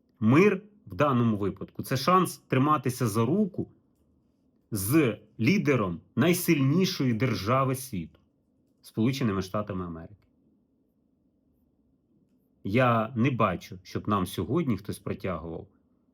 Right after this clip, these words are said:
дійсно сильну руку, у якої є продовження у вигляді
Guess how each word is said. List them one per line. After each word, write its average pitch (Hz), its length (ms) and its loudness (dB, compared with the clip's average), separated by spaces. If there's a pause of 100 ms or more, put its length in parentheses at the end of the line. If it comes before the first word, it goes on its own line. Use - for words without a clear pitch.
(480)
дійсно 98 540 -2 (640)
сильну 143 680 2 (600)
руку, 123 460 0 (1900)
у 131 100 0
якої 131 400 2
є 120 120 2
продовження 120 800 0
у 104 120 -8
вигляді 110 560 0